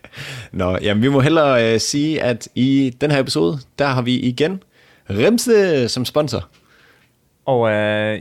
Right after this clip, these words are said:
Speaker 2: i den her omgang, der er det jo, øh, det er jo stor sæson for påskefrokoster, Mads.
Speaker 1: Fuldstændig. Påsken er landet, dog.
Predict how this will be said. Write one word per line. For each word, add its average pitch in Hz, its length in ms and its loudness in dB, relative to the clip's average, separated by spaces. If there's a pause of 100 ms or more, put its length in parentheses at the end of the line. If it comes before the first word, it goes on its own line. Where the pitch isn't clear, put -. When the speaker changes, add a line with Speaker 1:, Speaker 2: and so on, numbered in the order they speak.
Speaker 2:
i 120 260 -4
den 170 140 -2
her 226 80 -2
omgang, 151 420 -2
der 160 60 0
er 170 40 -2
det 156 80 -2
jo, 127 240 0
øh, 104 160 -6
det 95 100 -14
er 123 40 -4
jo 117 60 -6
stor 151 240 -2
sæson 127 400 -4
for 113 160 -6
påskefrokoster, 127 760 -2
Mads. 135 420 -10
Speaker 1:
Fuldstændig. 110 560 -2
Påsken 147 340 -2
er 107 40 -2
landet, 117 340 0
dog. - 140 -16